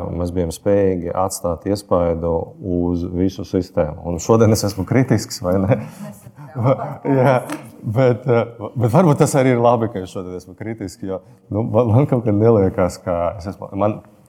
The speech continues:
absolūti neliekās, ka es esmu apmierināts ar sevi vai ar mums, ka mēs neatstājām tik daudz, cik mums vajag atstāt. Jo, ā, skatoties uz matemātikas eksāmenu,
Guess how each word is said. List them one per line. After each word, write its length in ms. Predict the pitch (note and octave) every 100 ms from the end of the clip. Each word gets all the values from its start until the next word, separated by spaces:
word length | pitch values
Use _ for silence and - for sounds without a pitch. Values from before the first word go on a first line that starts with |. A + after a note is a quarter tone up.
| _ _ -
absolūti 440 | A2+ A2+ A2+ G2
neliekās, 480 | F#2+ G#2+ F2+ F2+ -
ka 160 | - F2
es 80 |
esmu 160 | F2+ F2
apmierināts 560 | F#2+ G2+ E2+ E2 D#2+ -
ar 80 | E2
sevi 340 | - F#2 E2+ E2
vai 160 | D#2+ D#2
ar 100 | E2+
mums, 240 | F2+ F2+
ka 80 | E2
mēs 240 | E2+ D#2+
neatstājām 840 | F#2+ G2 G2+ - F#2+ F2 E2+ E2 - _ _ _ -
tik 200 | A2 G2
daudz, 460 | G2+ G2+ F#2 F2
cik 160 | G2+ -
mums 240 | F2+ E2
vajag 320 | G2 F#2+ F2+ E2
atstāt. 480 | D2+ - D2+ - - - - - - -
Jo, 280 | G2+ F#2 F2 E2+ E2 - _ _ _ _ -
ā, 140 | D#2+ - - - - - -
skatoties 680 | - - B2 G#2 E2 G#2 -
uz 160 | F2
matemātikas 720 | F#2 G2+ F#2+ F2 E2+ F2 - G#2+
eksāmenu, 640 | G2 F#2 E2 E2+ E2 E2